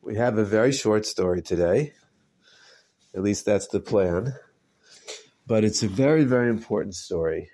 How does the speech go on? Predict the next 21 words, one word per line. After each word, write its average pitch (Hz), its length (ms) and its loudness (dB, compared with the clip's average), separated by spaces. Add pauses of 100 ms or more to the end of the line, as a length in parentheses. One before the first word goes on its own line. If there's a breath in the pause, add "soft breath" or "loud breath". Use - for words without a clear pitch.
(120)
Very 120 320 -2
simple, 110 680 0 (100)
but - 120 -6
I 98 40 -2
think 110 280 -14
very 98 260 0
important. 87 680 -4 (1200 loud breath)
I 104 120 -2
believe 147 260 2
this 160 180 0
story 131 280 2
took 120 180 -2
place 120 320 2
in 110 140 -4
Uganda, 92 840 0 (920 loud breath)
which - 200 -6
is 101 220 0
a 95 180 2 (640)
country 143 560 -2
in 90 240 -6
Africa. 110 720 -2